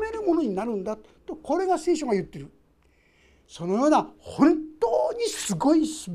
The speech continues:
晴らしい救いというものを神様は私のために用意してくださっている。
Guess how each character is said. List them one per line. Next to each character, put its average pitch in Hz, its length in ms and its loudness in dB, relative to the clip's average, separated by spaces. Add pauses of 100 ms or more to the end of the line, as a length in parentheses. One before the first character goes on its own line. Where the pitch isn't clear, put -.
(140)
晴 359 160 -2
ら 392 160 2
し - 200 -12
い 320 260 -2
救 - 400 0
い - 60 -4
と 320 80 -4
い 233 100 -2
う 190 40 -4
も 185 100 -4
の 196 100 2
を 185 160 0 (180)
神 208 220 -2
様 175 200 -6
は 160 80 -4
私 160 300 -12
の 160 60 -14
た 175 140 -10
め 247 80 -4
に 262 180 -6 (160)
用 175 320 2
意 156 60 0
し 156 60 -8
て 156 100 -14
く 165 80 -14
だ 156 40 -14
さ 156 140 -16
っ 156 40 -18
て - 160 -20
い - 20 -20
る。 - 80 -20